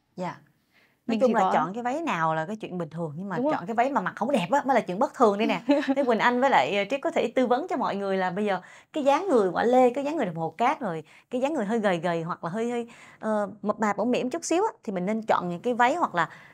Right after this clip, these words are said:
Speaker 1: chú rể cũng vậy, phải chọn cái bộ suit như thế nào cho phù hợp và an toàn nhất hay không?
Speaker 2: Ừm, thực ra váy cưới thì mình thấy, ờ, nó cũng hơi, hơi khó hơn so với cả các cái sản phẩm khác, là mình không tư vấn bằng miệng được,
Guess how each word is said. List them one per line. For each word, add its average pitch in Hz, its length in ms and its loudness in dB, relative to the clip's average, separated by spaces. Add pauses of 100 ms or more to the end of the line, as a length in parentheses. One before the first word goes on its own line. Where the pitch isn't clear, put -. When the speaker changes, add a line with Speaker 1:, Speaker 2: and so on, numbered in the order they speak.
Speaker 1:
chú 254 120 0
rể 147 180 10
cũng 180 100 -2
vậy, 180 160 0
phải 233 100 -6
chọn 190 240 -4
cái 240 80 -2
bộ 180 140 -4
suit 381 260 -2
như 247 80 -2
thế 269 120 -4
nào 220 280 -2
cho 185 120 -8
phù 180 180 0
hợp 170 280 2
và - 60 0
an 214 200 0
toàn 180 200 -2
nhất 262 180 -4
hay 247 80 -6
không? 240 160 -4 (520)
Speaker 2:
Ừm, 220 480 -8
thực 226 200 -10
ra 277 120 4
váy 240 160 0
cưới 226 300 0
thì 294 100 2
mình 220 200 -2
thấy, 202 260 -2
ờ, 277 260 -2 (460)
nó 214 360 -4
cũng 311 220 -6
hơi, 302 180 2 (540)
hơi 294 220 0
khó 226 380 6
hơn 285 280 2
so 277 180 2
với 214 200 -2
cả 185 440 -2
các 269 120 -4
cái 240 100 -4
sản 233 160 -4
phẩm 185 140 -6
khác, 330 380 4
là 214 100 -6
mình 202 120 -2
không 254 160 -4
tư 254 100 -2
vấn 214 140 0
bằng 247 140 0
miệng 233 160 -2
được, 196 180 -6